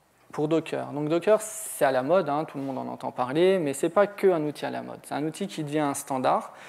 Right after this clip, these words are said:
et qui va, je pense, être démocratisé de plus en plus dans toutes les sociétés par la suite. Tous ceux qui vous disent « Non, non, on fait pas du Docker, on va attendre, on va voir ce qui se passe après », faut pas les écouter. Je pense qu'on peut commencer à y aller. Et aussi, en tant que développeur, je pense qu'on peut être moteur dans les sociétés.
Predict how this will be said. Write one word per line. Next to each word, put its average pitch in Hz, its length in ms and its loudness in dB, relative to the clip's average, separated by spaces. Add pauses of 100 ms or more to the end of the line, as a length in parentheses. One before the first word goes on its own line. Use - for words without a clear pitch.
(180)
et 139 140 2
qui 131 520 -2
va, 135 200 2
je 139 140 -2
pense, 170 360 -2
être 139 160 -4
démocratisé 147 720 0
de 151 60 -2
plus 135 160 -8
en 139 60 -4
plus 180 160 -4
dans 135 120 -4
toutes - 200 -10
les 135 200 -2
sociétés 143 560 -2
par 143 280 -2
la 139 100 0
suite. - 240 -8 (460)
Tous 175 80 -6
ceux 202 160 2
qui 196 140 -4
vous 170 120 0
disent « 170 220 0
Non, 170 240 6
non, 170 100 4
on 156 40 4
fait 139 120 -2
pas 151 160 0
du 151 100 -4
Docker, 156 420 2
on 135 60 -2
va 123 120 0
attendre, 151 380 -2
on 127 60 -4
va 127 80 0
voir 131 140 -4
ce - 60 -14
qui - 40 -16
se - 60 -20
passe 131 160 -6
après », 156 380 -2
faut - 840 -18
pas 139 120 4
les 135 180 0
écouter. - 340 -8
Je 113 80 -14
pense - 160 -8
qu'on 131 140 -8
peut 135 100 -8
commencer 151 460 2
à 139 40 6
y 135 80 6
aller. 185 540 6
Et 139 160 0
aussi, 185 380 0
en 147 80 2
tant 170 140 -2
que 165 60 -2
développeur, 156 520 2
je - 80 -14
pense 175 180 -2
qu'on 143 140 -4
peut 147 120 0
être 143 120 0
moteur 147 380 0
dans 120 100 -6
les 123 80 -8
sociétés. - 500 -10